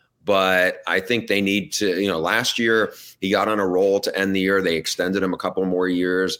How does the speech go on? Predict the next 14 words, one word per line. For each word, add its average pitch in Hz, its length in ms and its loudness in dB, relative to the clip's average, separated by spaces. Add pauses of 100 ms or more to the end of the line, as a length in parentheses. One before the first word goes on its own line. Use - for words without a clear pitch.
I'm 131 220 0
not 120 240 0
sure, 107 720 2 (840)
you 113 140 0
know, 90 140 0
financially 98 760 0
that 85 280 -2
they're 92 240 2
in 90 60 0
a 85 80 -2
position 87 600 -2
where 82 120 -2
they're 85 100 -2
gonna 78 320 -2